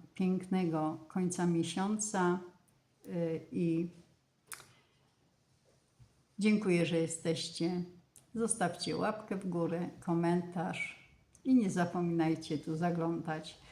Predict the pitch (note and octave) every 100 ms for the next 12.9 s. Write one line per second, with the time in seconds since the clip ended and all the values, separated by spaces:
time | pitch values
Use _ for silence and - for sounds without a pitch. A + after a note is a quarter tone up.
0 | - - - F#3+ F3+ F3+ F#3 G3 F#3+ F3+
1 | F#3 F3 F#3 G3 G3 F#3 F3 E3+ F3+ F3+
2 | F3 F3+ F#3+ F3+ D#3+ E3 E3+ E3+ - -
3 | - _ _ _ G3+ F3+ F3+ - E3+ F3
4 | F3 F3 F3 F3 F#3 F#3 - E3+ E3 E3+
5 | - F#3 F3+ E3 F3 - F3 E3+ E3+ E3
6 | F3 G3 G3+ F3 E3+ E3+ E3 F#3 F3+ F#3
7 | D#3+ D#3+ D#3 F#3+ G#3 - E3 D#3 D#3+ E3
8 | - E3+ E3+ E3 E3+ E3+ D#3 E3 D#3+ D#3
9 | D#3 - E3+ - F#3 G#3 G#3 - F#3+ A3
10 | - - - - - - - _ _ _
11 | _ - _ _ G#3+ G#3 G3 F#3+ F#3+ F3
12 | - F3 F3 E3+ F#3 F3+ F#3 F#3+